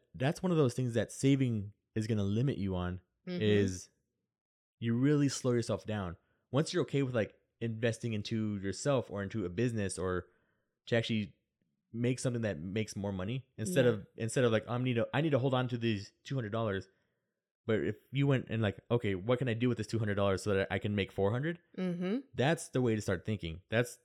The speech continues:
Speaker 1: that's how you're gonna start making more money. And then it's not gonna be such a big deal that you didn't have that,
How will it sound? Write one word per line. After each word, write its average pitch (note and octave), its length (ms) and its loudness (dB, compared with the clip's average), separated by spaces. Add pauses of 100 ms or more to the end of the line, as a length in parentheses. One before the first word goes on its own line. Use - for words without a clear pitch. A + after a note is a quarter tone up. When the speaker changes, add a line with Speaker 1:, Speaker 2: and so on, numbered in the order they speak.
Speaker 1:
that's C#3 220 2
how C#3 80 2
you're A2+ 60 2
gonna A2+ 100 0
start G#2+ 180 2
making G#2 240 -2
more A2+ 220 0
money. G2 260 0
And G2+ 140 -2
then A#2 120 4
it's G#2+ 140 -2
not G#2 140 -2
gonna G#2 80 -2
be G#2 100 -2
such G2 180 -2
a F#2+ 40 -6
big F2 180 -4
deal G#2+ 240 4
that F#2+ 140 2
you F2 60 -4
didn't F#2+ 180 -4
have F#2+ 160 -4
that, F2+ 140 -2